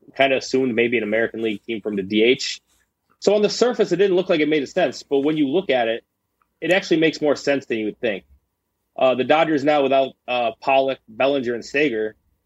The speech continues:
they already struggle against lefties as they're hitting two sixteen, which is twenty-sixth in the league with an on base of three thirteen, and they have twelve, only have twelve home runs against lefties.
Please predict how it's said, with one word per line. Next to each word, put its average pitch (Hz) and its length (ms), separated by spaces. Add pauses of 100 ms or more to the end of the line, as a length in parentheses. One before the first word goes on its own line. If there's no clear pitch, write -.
(240)
they 147 80
already 202 200
struggle 175 360
against 131 220
lefties 104 480
as 110 80
they're 117 120
hitting 123 220
two 139 140
sixteen, 135 520
which 113 140
is - 100
twenty-sixth 147 640
in 123 60
the 113 60
league 120 360
with 107 100
an 110 80
on 123 160
base 120 300
of 107 140
three 131 240
thirteen, 117 720
and 120 140
they 131 40
have 139 120
twelve, 151 280 (180)
only 202 180
have 151 120
twelve 147 220
home 135 160
runs 135 160
against 117 180
lefties. 113 300